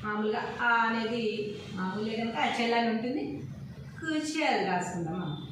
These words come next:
కుచేలుడు ఉన్నారు కదా మనకి,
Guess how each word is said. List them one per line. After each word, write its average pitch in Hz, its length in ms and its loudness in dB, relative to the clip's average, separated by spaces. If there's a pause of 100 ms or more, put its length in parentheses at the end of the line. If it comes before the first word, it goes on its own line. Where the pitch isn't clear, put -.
(1200)
కుచేలుడు 254 840 2
ఉన్నారు 220 260 0
కదా 226 180 0
మనకి, 220 720 -2